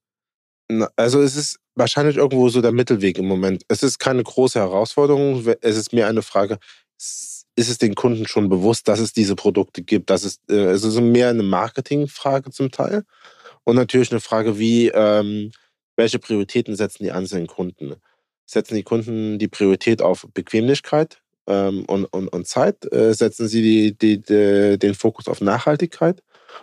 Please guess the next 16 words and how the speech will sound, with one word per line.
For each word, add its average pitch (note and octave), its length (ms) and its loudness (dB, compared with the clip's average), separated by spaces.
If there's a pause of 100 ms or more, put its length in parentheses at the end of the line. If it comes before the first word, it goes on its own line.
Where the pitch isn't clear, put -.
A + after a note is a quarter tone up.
Und, A#2 400 2
äh, G#2 200 4
was - 180 -2
wir A#2+ 80 4
eben A#2 180 2
auch G2 120 -2
in A2+ 60 -2
den G2 100 0
letzten G#2 280 -2
Monaten A2 400 2
festgestellt G2+ 540 -2
haben, G2+ 180 -2
gerade F#2+ 300 0
im G2+ 80 0
Geschäftsreiseverkehr, A2 1040 -2 (560)
ähm, F#2+ 400 0